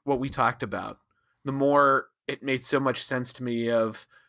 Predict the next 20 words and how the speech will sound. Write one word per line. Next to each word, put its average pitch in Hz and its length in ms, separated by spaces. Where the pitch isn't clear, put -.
they 143 140
didn't 143 460
really 131 280
figure 123 340
out 120 220
what 117 160
they 123 140
wanted 117 400
to 113 80
do 113 520
with 117 220
concluding 113 640
that 107 180
two-parter. 113 640
And 107 200
so 110 640
they 123 140
kinda 120 300
just - 460
created 113 800